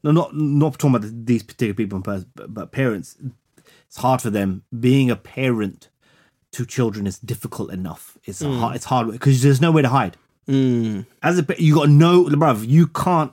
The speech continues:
Speaker 1: there's nowhere to hide. If you don't, if you don't raise your child in a certain way that you want, there's nowhere to hide. That kid is gonna test you every single day of your life,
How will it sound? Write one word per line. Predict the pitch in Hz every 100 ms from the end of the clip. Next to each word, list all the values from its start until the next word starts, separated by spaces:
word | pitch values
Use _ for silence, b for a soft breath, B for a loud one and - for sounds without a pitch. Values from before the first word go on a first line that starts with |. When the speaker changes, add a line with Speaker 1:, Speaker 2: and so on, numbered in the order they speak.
| -
Speaker 1:
there's | 147 123
nowhere | 123 135 147 131 131
to | 120
hide. | 104 107 95 82 B B B -
If | 104
you | 135 170
don't, | 156 147 120 -
if | -
you | 147
don't | 143 123
raise | 117 120 104
your | 117 101
child | - 120 104 101
in | 98 95
a |
certain | 92 - 104 87
way | 92 82 95 123
that | 98 95
you | 95 98
want, | 95 95 - b b
there's | - 262
nowhere | 247 131
to |
hide. | 110 - - _ _ _ _
That | - 135
kid | 185
is | 131
gonna | 123
test | 101 - 131 -
you | 104 95 127 _ _ _ _ _ _
every | 143 127 120
single | 123 - 120 107
day | 110 107
of | 98
your | 101
life, | 92 90 -